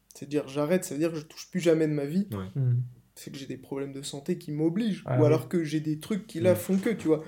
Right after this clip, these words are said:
Speaker 1: Genre,
Speaker 2: Ouais.
Speaker 1: je suis pas ce genre de, je juge pas, mais je suis pas ce genre de personne qui, malgré des interdictions formelles de santé ou trucs, vont continuer à consommer.
Speaker 3: Ouais.
Speaker 1: Si je sais que là, il faut pas, que c'est dangereux,
Speaker 2: Mhm.
Speaker 1: ce serait débile de mettre en péril ma vie, c'est quelque chose de très précieux,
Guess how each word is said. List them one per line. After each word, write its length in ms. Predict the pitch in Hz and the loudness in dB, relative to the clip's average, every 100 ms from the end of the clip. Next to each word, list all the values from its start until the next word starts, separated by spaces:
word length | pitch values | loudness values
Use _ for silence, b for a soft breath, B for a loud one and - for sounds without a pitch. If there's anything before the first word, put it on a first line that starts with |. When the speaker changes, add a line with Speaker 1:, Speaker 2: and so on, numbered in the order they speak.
| B - | B -2
Speaker 1:
Genre, 120 | 98 | -2
Speaker 2:
Ouais. 60 | |
Speaker 1:
je 40 | 98 | 0
suis 140 | - | 0
pas 140 | 196 190 | 2 2
ce 120 | 170 | 4
genre 180 | 165 156 | 4 4
de, 280 | 156 151 143 - - - - - _ _ _ | 4 4 2 -6 -20 -20 -20 -20 _ _ _
je 180 | 208 147 | -12 -10
juge 300 | 139 151 151 | -8 -10 -2
pas, 260 | 185 165 - _ - | -2 -2 -6 _ -8
mais 80 | |
je 60 | 147 | -8
suis 100 | - | 0
pas 120 | 175 | 2
ce 120 | 175 160 | 2 2
genre 160 | 156 | 2
de 80 | 151 | 2
personne 500 | 147 - - 190 190 | 0 -2 2 4 4
qui, 320 | 190 180 185 b b b - | 2 0 0 b b b -2
malgré 640 | 156 160 170 180 185 175 - _ | 4 4 6 4 4 2 -6 _
des 180 | 160 151 | -4 0
interdictions 640 | 151 156 156 156 - 185 | 2 2 0 -2 0 0
formelles 480 | 175 - 160 170 165 | 2 0 2 2 2
de 100 | 151 | 0
santé 400 | 151 165 151 170 | -2 -4 -2 -2
ou 100 | 156 | -2
trucs, 340 | 156 202 202 - - - | -4 -2 -2 -6 -20 -6
vont 140 | 156 | -2
continuer 460 | 175 165 - 165 175 | -2 -2 -4 0 2
à 80 | 160 | 0
consommer. 480 | 160 156 185 180 151 | -2 -4 0 0 2
Speaker 3:
Ouais. 240 | 131 113 117 | 2 4 0
Speaker 1:
Si 300 | - - 185 | -6 0 0
je 100 | 151 | 0
sais 220 | 135 - 151 | -2 -2 0
que 100 | 147 | -2
là, 60 | |
il 40 | 131 | -2
faut 120 | - | -8
pas, 200 | - 165 | -2 0
que 100 | 175 | 0
c'est 120 | - 123 | -2 -6
dangereux, 500 | 117 147 196 208 - | -6 0 0 0 -2
Speaker 2:
Mhm. 160 | 123 117 | 0 0
Speaker 1:
ce 60 | 110 | 0
serait 160 | 135 | -6
débile 340 | 147 165 185 160 | 0 2 4 4
de 100 | 151 | 4
mettre 280 | 147 143 147 | 2 0 -4
en 40 | |
péril 360 | 139 151 151 147 | 2 4 4 2
ma 140 | 135 | 0
vie, 300 | 139 160 165 | -2 -4 -6
c'est 140 | 165 - | -8 -12
quelque 140 | - | -14
chose 160 | - - | -12 -14
de 60 | - | -16
très 160 | - 139 | -8 -8
précieux, 520 | - 160 - 220 | -4 -6 -2 -4